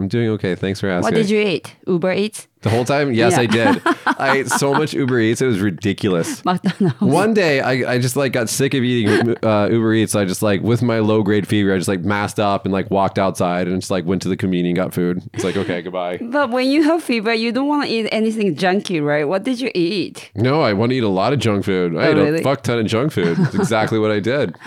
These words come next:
Speaker 2: <laughs> Even you have fever?
Speaker 1: Yeah.
Speaker 2: Okay.
Speaker 1: Dude, no, 'cause it, it was a cold, 'cause I took two covid tests.
Speaker 2: Yeah.
Speaker 1: Still haven't gotten covid, guys.
Speaker 2: <laughs>
Speaker 1: Uh, so, <laughs> so, okay, it's so weird. So random. But anyway, uh, took two covid tests. It wasn't covid. So, uh,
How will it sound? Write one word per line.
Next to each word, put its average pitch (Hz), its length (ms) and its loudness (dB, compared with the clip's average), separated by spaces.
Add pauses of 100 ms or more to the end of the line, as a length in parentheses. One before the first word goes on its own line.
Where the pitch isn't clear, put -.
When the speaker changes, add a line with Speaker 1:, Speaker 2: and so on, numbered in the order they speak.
Speaker 2:
<laughs> 320 200 -2
Even 208 240 2
you 185 140 2
have 175 180 2
fever? 185 560 0
Speaker 1:
Yeah. 233 540 0 (100)
Speaker 2:
Okay. 165 300 2
Speaker 1:
Dude, 147 100 2
no, 165 100 0
'cause 143 140 0
it, 139 160 -4
it 143 60 0
was 139 120 0
a 117 80 -2
cold, 117 640 2 (100)
'cause 131 100 0
I 127 80 0
took 120 240 -2
two 175 220 0
covid 117 320 0
tests. 92 360 -2
Speaker 2:
Yeah. 156 240 0
Speaker 1:
Still 180 220 0
haven't 156 180 0
gotten 147 220 0
covid, 110 260 0
guys. 98 460 0
Speaker 2:
<laughs> 480 60 0 (460)
Speaker 1:
Uh, 117 420 0
so, - 140 -2
<laughs> 139 760 2 (340)
so, - 160 -8 (120)
okay, - 360 -4
it's 135 100 -4
so 139 260 -4
weird. 127 320 -2 (380)
So 131 160 -2
random. 123 340 0
But 113 140 -2
anyway, 120 400 0
uh, 113 200 -2
took 120 200 -8
two 165 180 0
covid 147 240 0
tests. 110 220 2
It 110 60 0
wasn't 131 240 0
covid. 98 320 0
So, 98 200 2 (600)
uh, 107 360 2